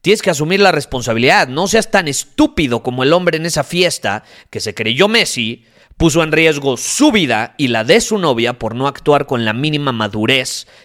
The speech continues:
y sentido común. No se necesita ser un genio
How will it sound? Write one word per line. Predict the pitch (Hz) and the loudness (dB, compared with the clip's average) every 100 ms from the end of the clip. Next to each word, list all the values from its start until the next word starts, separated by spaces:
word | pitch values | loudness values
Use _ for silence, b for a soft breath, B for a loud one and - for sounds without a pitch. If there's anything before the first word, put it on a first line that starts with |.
| b | b
y | - 123 | -8 -6
sentido | 113 107 117 127 131 123 | -6 -8 -4 -2 -2 -2
común. | 113 104 147 135 85 _ _ _ _ | -6 -2 -2 -2 -6 _ _ _ _
No | 107 | -10
se | 113 120 | -6 -4
necesita | 110 127 - 127 - | -2 -4 0 0 0
ser | - 127 | -6 -4
un | 120 113 | -6 -4
genio | 170 127 101 | -4 -4 -8